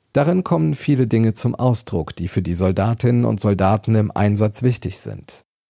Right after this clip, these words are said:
Anerkennung durch Politik und Gesellschaft, Überlegenheit der Führung und Führungsgrundsätze, Klarheit von Strategie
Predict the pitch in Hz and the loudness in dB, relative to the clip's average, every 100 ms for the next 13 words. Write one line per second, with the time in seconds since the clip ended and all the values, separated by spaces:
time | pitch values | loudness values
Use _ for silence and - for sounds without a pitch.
0 | _ 85 110 101 - 64 65 71 92 - | _ 0 2 0 -2 -6 -6 -4 -6 -2
1 | 104 104 - 139 135 98 95 90 117 120 | 0 0 2 0 0 0 -2 0 0 0
2 | 120 110 - - _ _ _ 139 135 123 | 0 -2 -4 -18 _ _ _ 0 2 2
3 | 131 143 131 131 127 - 110 104 - 123 | 2 2 2 2 0 -2 -4 -2 0 2
4 | 117 131 127 123 - 139 113 90 90 - | 2 0 -2 -4 -2 -2 0 -2 -8 -4
5 | 101 107 117 110 - 113 113 - _ _ | -2 -2 0 -2 0 0 0 -6 _ _
6 | - 107 113 120 123 123 - - 113 - | -2 0 2 2 2 0 -4 -6 -4 -4
7 | 110 107 107 95 80 | -4 -2 -2 -2 -2